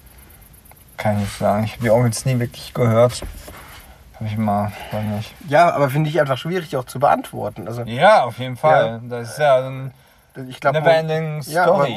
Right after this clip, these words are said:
Speaker 2: mo-, modern
Speaker 1: irgendwie.
Speaker 2: wäre ja irgendwie K I Z, die ja auch haben, Lieder haben wie Adolf Hitler und, und
Speaker 1: Ja.
Speaker 2: wo die einfach nur noch singen, „Ich bin Adolf Hitler.“ Ist das jetzt Kunst? Ist das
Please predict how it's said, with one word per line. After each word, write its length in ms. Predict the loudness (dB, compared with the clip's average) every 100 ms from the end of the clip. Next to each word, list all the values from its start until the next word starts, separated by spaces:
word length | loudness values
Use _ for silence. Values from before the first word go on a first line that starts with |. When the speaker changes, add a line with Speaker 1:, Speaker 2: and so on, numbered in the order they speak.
| -6
Speaker 2:
mo-, 60 |
modern 400 | -4 -2 2 2
Speaker 1:
irgendwie. 60 | 2
Speaker 2:
wäre 180 | 0 -2
ja 100 | -2
irgendwie 280 | -4 -8 -8
K 200 | -2 -2
I 120 | -2
Z, 360 | -4 -4 -4 -8 -20 -20 -16
die 60 | 0
ja 120 | 4
auch 220 | 4 4
haben, 460 | -2 -4 -6 -10 -16 -12
Lieder 380 | -6 0 2 2
haben 180 | -2 -4
wie 280 | -6 -6
Adolf 340 | -6 -6 -6 -8
Hitler 500 | -10 -6 -4 -4 -4
und, 200 | -8 -10
und 240 | -14 -16 -20 -20 -20 -20 _ _ _ -10
Speaker 1:
Ja. 200 | -8 -4
Speaker 2:
wo 80 | -4
die 100 | -4
einfach 180 | -4
nur 120 | -4 -4
noch 120 | -4
singen, 220 | -4 -6
„Ich 140 | -6
bin 100 | -8
Adolf 300 | -4 -2 -2 -4
Hitler.“ 300 | -4 -4 -4
Ist 160 | -6
das 140 | -12 -8
jetzt 260 | -8 -8
Kunst? 500 | -2 0 2 0 -6
Ist 200 | -14 -12
das 280 | -12 -12 -18